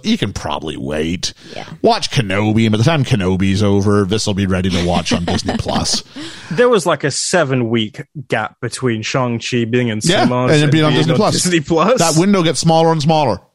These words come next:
Speaker 1: with,
Speaker 3: It's
Speaker 1: with, with, with each
Speaker 3: beautiful.
Speaker 1: passing.
Speaker 3: For the home media.
Speaker 1: Yeah, it's beautiful for the home media. It's beautiful for people with
Speaker 3: Terrifying
Speaker 1: Disney Plus.
Speaker 3: for the cinema industry.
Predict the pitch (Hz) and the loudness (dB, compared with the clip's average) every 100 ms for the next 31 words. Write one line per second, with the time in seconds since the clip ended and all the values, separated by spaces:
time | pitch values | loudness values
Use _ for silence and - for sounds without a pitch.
0 | _ _ 135 131 120 117 131 113 135 120 | _ _ 2 2 4 2 2 2 2 2
1 | 123 127 139 156 143 131 139 123 120 - | 2 2 0 0 2 2 2 2 0 -2
2 | - - - - - 139 131 135 120 107 | -20 -20 -20 -20 -10 -4 -2 -2 -2 -2
3 | 107 107 _ 220 254 151 233 240 190 160 | -4 -8 _ 0 2 2 2 2 4 4
4 | 156 143 127 110 - 156 151 131 143 131 | 4 4 4 2 2 0 4 2 2 2
5 | 131 143 131 123 127 170 156 165 202 151 | 2 2 2 2 0 0 0 2 2 0
6 | 101 107 135 107 - - | -2 -6 -8 -6 -8 -8